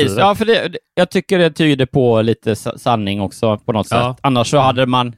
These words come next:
Speaker 2: hade det varit i fiktion så hade man nog varit tydligare med att försöka förklara då att,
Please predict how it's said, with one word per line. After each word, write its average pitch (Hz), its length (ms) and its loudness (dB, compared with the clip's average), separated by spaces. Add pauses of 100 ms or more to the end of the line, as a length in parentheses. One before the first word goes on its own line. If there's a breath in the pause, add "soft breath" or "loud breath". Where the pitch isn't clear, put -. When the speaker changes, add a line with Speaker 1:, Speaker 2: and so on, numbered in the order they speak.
Speaker 2:
hade 139 200 0
det 143 60 2
varit 131 260 -2
i 131 140 0
fiktion 156 460 0
så 151 100 -4
hade 139 220 0
man 139 200 0
nog 113 280 0
varit 113 300 -2 (960)
tydligare 151 440 2
med 147 220 0
att 113 80 0
försöka - 260 -6
förklara 131 600 0
då 120 240 2
att, 95 160 -2